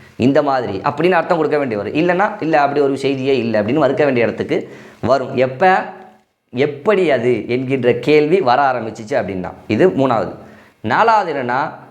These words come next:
தம்சீல் அல்லது தஷ்பீஹ், கம்பேர் பண்றது. அல்லாஹ்வுடைய ஒரு சிஃபத்தை மனிதர்களோடு கம்பேர் பண்ணுவது. இப்ப அல்லாஹ்விற்கு கை இருக்கு அப்படின்னா,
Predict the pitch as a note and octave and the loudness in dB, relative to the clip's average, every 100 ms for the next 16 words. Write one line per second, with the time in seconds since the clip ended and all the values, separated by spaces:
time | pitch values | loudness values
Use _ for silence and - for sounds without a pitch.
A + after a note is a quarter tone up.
0 | - D#3 F#3 F#3 E3+ B2+ - - C3 C#3+ | -4 -4 -4 -2 -2 -2 -4 0 0 2
1 | C#3+ - C#3+ D#3 A#2+ - - - - - | 0 0 2 2 2 -6 -16 -20 -20 -20
2 | _ - - _ - F#3 G#3 F3 B2+ F#2+ | _ -20 -20 _ -2 0 0 0 -2 -4
3 | F2+ F#2 - - - - - _ C3+ F#3 | -6 -10 -18 -20 -20 -20 -20 _ -2 2
4 | G3+ G3 F3+ E3+ D#3 C#3 D3+ D3 A#2 A2+ | 2 2 -2 -2 -2 -4 -2 -2 0 2
5 | C#3 - - - _ B2 D#3+ A3+ A3 F#3 | 2 -2 -8 -20 _ 0 2 4 4 2
6 | F3 D#3+ F#3+ E3+ D#3+ D#3+ C#3+ A2 F#2+ F2 | 2 2 0 -2 0 0 0 0 -2 -4
7 | - - - C#3 D#3+ F3+ E3+ D3 C#3 D3+ | -8 -12 -2 0 2 0 0 -2 -4 -2
8 | C#3 C#3+ C#3 A#2+ B2+ G#2+ G#2 A#2 D3 | 0 0 0 0 -2 -2 -4 -4 -6